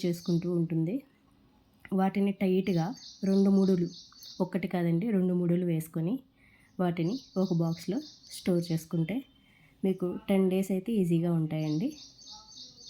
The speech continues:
ఇది అసలే పండగల సీజన్, పువ్వుల రేట్లు అవి ఎలా ఉంటాయో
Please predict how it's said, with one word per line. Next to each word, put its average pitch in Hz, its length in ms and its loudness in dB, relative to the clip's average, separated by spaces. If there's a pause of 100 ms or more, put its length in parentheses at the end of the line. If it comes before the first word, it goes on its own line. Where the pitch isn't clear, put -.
(1300)
ఇది 196 160 0
అసలే 190 280 -2 (300)
పండగల 170 420 2
సీజన్, 165 280 -4 (260)
పువ్వుల 190 280 4 (120)
రేట్లు 175 340 0 (100)
అవి 160 220 0 (240)
ఎలా 170 180 2
ఉంటాయో 170 280 -2